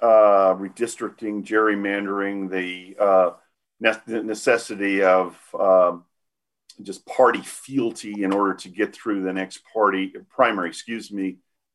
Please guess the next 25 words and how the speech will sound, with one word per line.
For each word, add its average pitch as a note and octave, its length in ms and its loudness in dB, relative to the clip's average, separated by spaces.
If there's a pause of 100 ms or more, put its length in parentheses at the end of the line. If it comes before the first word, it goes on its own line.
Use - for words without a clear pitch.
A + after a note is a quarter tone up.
(140)
ha-, G#2 180 4
ha-, F#2+ 240 2
has G2 180 0
certainly, F#2+ 640 -4
uh, F#2 300 0
played G2 340 0
a F2+ 60 -2
role. F#2+ 560 0 (680)
Um, F#2+ 440 2 (920)
and, G2+ 420 0
uh, G#1+ 1700 -6
I, C3+ 160 4
I C#3+ 40 6
don't C#3 120 4
know A2 260 2 (240)
how B2+ 240 4
to A2+ 100 4
put - 360 -4
the G#2 280 -6
reaction G2 800 0 (140)
to G2+ 180 -6
Justice F#2+ 460 -4
Ginsburg's F#2+ 680 -10
death G2 360 -2
into F2 380 -10